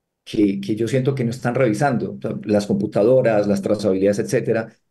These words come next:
Pero Lesmes también tiene razón con relación a que hay una confesión, hay un caso puntual donde ya, ya ha habido, hay demasiada evidencia. Yo pienso que puede ser desde la parte informática un complemento lo que se puede hacer.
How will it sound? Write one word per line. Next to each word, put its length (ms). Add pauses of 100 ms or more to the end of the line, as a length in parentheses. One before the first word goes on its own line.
(140)
Pero 580
Lesmes 320
también 260
tiene 220
razón 280
con 140
relación 280
a 80
que 100
hay 240 (260)
una 260
confesión, 600
hay 120
un 100
caso 320
puntual 500
donde 220
ya, 360
ya 80
ha 20
habido, 600 (420)
hay 140
demasiada 640
evidencia. 600 (420)
Yo 160
pienso 220
que 100
puede 180
ser 180
desde 200
la 100
parte 200
informática 640
un 120
complemento 720
lo 100
que 120
se 100
puede 200
hacer. 300